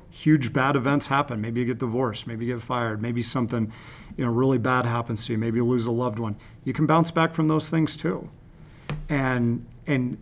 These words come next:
to get good at bouncing back from the big things, you gotta practice in the micro.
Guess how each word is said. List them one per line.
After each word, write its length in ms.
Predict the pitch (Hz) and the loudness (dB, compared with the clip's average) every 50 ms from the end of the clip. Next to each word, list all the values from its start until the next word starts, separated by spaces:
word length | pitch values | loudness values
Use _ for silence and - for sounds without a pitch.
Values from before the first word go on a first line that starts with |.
| - - | -10 -6
to 180 | - - 156 123 | -2 0 2 2
get 340 | 107 110 156 175 170 135 110 | 6 6 6 6 6 4 2
good 300 | 120 147 151 147 139 143 - - | 4 6 6 6 6 4 0 -2
at 440 | 135 127 123 123 - - - - - - | -2 -2 0 -2 -4 -6 -8 -8 -8 -6
bouncing 360 | 120 135 131 123 - 131 117 | -4 -2 -2 -2 -2 -2 -2
back 160 | 127 123 120 | -2 -2 -2
from 120 | - 123 113 | -2 -4 -4
the 40 | 104 | 0
big 240 | 98 156 175 170 | 4 4 4 4
things, 540 | 170 - 131 120 117 117 117 - - - - - - | 4 0 -4 -2 -2 -2 -2 -4 -6 -10 -12 -10 -8
you 80 | 123 | -6
gotta 200 | 113 131 123 120 | -2 -2 -2 -2
practice 460 | 117 117 123 117 117 - - 120 - 127 | -2 -2 -2 -2 -2 -2 -6 -8 -8 -6
in 60 | 117 | -6
the 60 | 110 | -6
micro. 440 | 107 113 117 110 - 185 160 151 | -6 -6 -8 -8 -10 -10 -10 -10